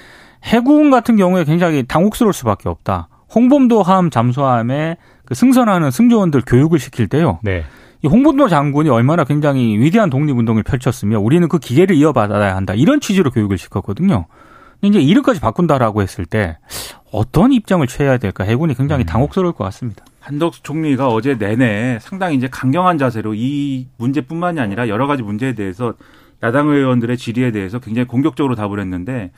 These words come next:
Speaker 3: 최근에 대통령이 그렇게 주문을 했습니다. 장관들에 대해서 전사가 돼야 된다.
Speaker 1: 음.
Speaker 3: 이념, 이념 문제에 대해서도 그렇고, 뭐
Speaker 2: 네.
Speaker 3: 논리로 어쨌든 이-, 이겨야 된다, 이런 말씀 하셨잖아요. 그러니까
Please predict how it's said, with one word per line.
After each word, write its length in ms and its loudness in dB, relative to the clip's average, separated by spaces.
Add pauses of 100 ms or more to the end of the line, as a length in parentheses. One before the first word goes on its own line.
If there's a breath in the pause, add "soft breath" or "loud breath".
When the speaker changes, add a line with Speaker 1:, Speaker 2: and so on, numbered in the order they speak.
(340 soft breath)
Speaker 3:
최근에 300 -2
대통령이 1040 0 (440 soft breath)
그렇게 220 -2
주문을 320 2
했습니다. 320 -4
장관들에 640 0
대해서 360 -6
전사가 380 0
돼야 160 -2
된다. 580 -6
Speaker 1:
음. 40 -16 (360 soft breath)
Speaker 3:
이념, 540 2
이념 320 0
문제에 340 0
대해서도 400 -6
그렇고, 320 -10
뭐 160 -8
Speaker 2:
네. 220 0 (160)
Speaker 3:
논리로 380 2
어쨌든 500 -2
이-, 220 -4
이겨야 240 2
된다, 260 -2
이런 220 0
말씀 240 -2
하셨잖아요. 640 -6 (100)
그러니까 240 -8